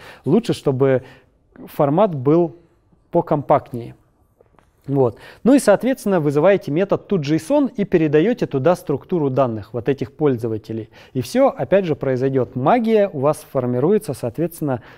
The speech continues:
строка, э, json. Собственно, так у вас все будет. Э, ну вот, собственно, наверное, тут это все.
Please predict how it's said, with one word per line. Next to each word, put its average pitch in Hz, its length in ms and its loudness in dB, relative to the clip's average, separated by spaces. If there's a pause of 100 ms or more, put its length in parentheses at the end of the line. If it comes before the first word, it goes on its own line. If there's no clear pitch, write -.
строка, 151 680 -2 (460)
э, 123 500 -6
json. 120 540 -2 (240)
Собственно, 123 440 -4
так 165 300 -2
у - 20 -10
вас 135 180 -2
все - 260 -8
будет. 123 380 -8 (1300)
Э, 117 640 0
ну 165 220 2
вот, 156 220 0
собственно, 151 460 -4
наверное, 135 560 -2 (540)
тут 139 220 -6
это 131 160 -8
все. 262 340 -4